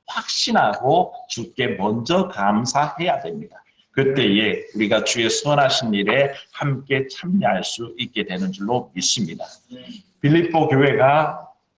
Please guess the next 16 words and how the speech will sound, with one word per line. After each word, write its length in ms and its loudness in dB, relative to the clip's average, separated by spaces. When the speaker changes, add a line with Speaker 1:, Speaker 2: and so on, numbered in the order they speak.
Speaker 1:
바울과 440 4
함께 640 0
참으로 440 0
일어나는 600 2
모든 460 4
역사에 320 0
대해서 320 -4
감사했듯이 1200 -2
오늘 220 4
우리 340 2
새해를 640 4
다짐하는 640 -2
이 100 -2
시점에 720 -2
주 220 -2
앞에 480 -2